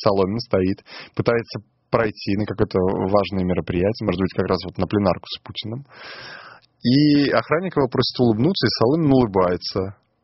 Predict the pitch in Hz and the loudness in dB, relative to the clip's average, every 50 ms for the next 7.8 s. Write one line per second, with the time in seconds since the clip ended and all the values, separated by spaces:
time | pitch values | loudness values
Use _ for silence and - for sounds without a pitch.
0 | _ _ _ - - 98 98 - - - 92 - - 101 92 - 98 98 - 104 | _ _ _ -4 0 0 0 0 0 -6 -6 -2 0 0 0 0 -4 -6 -6 -6
1 | 101 101 98 95 92 101 131 156 151 117 98 95 110 123 123 - 127 120 - 117 | -4 0 0 0 0 0 -4 -4 -2 -2 0 2 0 0 0 0 -2 0 2 0
2 | 98 - - 120 113 101 95 87 95 95 92 87 - - 113 123 131 139 147 143 | 0 0 2 2 2 2 0 -2 0 0 0 0 2 0 0 0 0 0 0 2
3 | 131 117 113 110 - - - - - - 117 113 123 117 135 147 - 147 127 120 | 4 4 2 2 -4 -14 -20 -18 -4 0 2 2 2 2 0 -2 0 0 2 2
4 | 123 117 139 139 120 120 98 - 110 107 110 123 151 170 147 127 - - 123 117 | 2 4 4 2 2 -2 -2 0 0 2 4 2 2 2 0 -2 -2 0 2 2
5 | 110 110 113 113 113 107 104 107 107 101 104 110 107 104 - - 113 - - 101 | 4 4 6 6 4 4 4 2 0 2 2 -2 -4 -6 -4 -6 -6 -6 -6 -16
6 | - - 107 95 90 - - 120 - - - - - - - - - - - - | -10 -6 -4 -4 -4 -2 -4 -8 -8 -8 -18 -16 -14 -14 -12 -12 -14 -14 -16 -18
7 | - _ - - - _ _ _ - 117 110 107 107 107 104 104 | -20 _ -18 -18 -18 _ _ _ 2 4 4 6 6 6 6 6